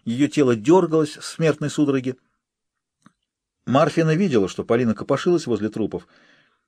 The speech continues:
и вроде как добивала, но все произошло слишком быстро. Марфина пришла, когда Полина уже отступила на несколько шагов от тел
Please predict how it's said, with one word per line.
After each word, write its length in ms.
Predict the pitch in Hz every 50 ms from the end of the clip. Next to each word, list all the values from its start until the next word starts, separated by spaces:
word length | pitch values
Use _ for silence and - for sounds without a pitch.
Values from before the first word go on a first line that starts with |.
| _ _
и 100 | - 95
вроде 260 | 95 113 160 190 180 180
как 240 | - 175 156 143
добивала, 560 | 131 147 151 156 180 175 165 170 147 113 101 104
но 120 | 120 135
все 220 | 123 - - 208 208
произошло 500 | 202 175 170 151 147 147 139 - 170 160
слишком 400 | - 160 147 - - 165 156 143
быстро. 440 | 127 117 98 - - - 80 78 - _ _ _ _ _ _ _ _ _ _ _ _ _ _
Марфина 440 | - 107 147 208 220 - 247 226 220
пришла, 320 | 214 220 214 - - 220 208
когда 240 | 202 180 175 170
Полина 340 | 160 170 175 180 180 151 151
уже 140 | 139 131 139
отступила 480 | 135 - - - 160 151 - 147 117 104
на 120 | 107 113
несколько 340 | 123 113 - - 98 101 101
шагов 320 | - 120 107 110 107 -
от 140 | 120 110 -
тел 260 | - 196 220 220 214